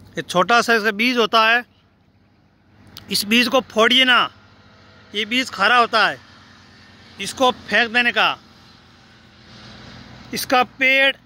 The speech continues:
बहुत मुश्किल से लगता है, खासकर खेत के मेड़ पे लगने वाला सहारे से बड़ा होता है। और स-,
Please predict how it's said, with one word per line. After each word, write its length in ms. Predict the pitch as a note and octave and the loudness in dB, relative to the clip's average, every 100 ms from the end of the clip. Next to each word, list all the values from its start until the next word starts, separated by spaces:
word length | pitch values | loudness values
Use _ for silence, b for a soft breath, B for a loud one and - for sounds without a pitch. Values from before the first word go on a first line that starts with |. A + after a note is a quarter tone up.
| _ _ _ _ _ _ _ _ - | _ _ _ _ _ _ _ _ -14
बहुत 300 | A3 A#3+ A3 | -2 0 0
मुश्किल 360 | G#3+ G#3+ C4 C4+ | -6 -4 -4 -2
से 140 | C4+ | 0
लगता 360 | A#3+ G3+ C4 B3+ | -2 0 0 0
है, 60 | |
खासकर 520 | - - A3+ - C4 A#3+ | -2 -4 -4 -4 -8 -8
खेत 220 | - A3+ - | -6 -6 -6
के 120 | B3+ | -8
मेड़ 240 | A3+ A#3+ | -4 -4
पे 120 | A3 B3 | -4 -4
लगने 260 | A#3 A#3 | -4 -2
वाला 220 | A#3+ A#3+ A#3+ | 0 0 -2
सहारे 520 | - A3+ G#3+ B3+ C4 | -2 -2 0 0 -2
से 200 | - C4 | -4 -6
बड़ा 200 | A3+ A#3 | -2 -2
होता 340 | A#3 A3+ A#3+ A#3+ | -2 -2 -2 0
है। 160 | B3+ | 0
और 80 | A#3 | -2
स-, 200 | - G#3 | -8 -16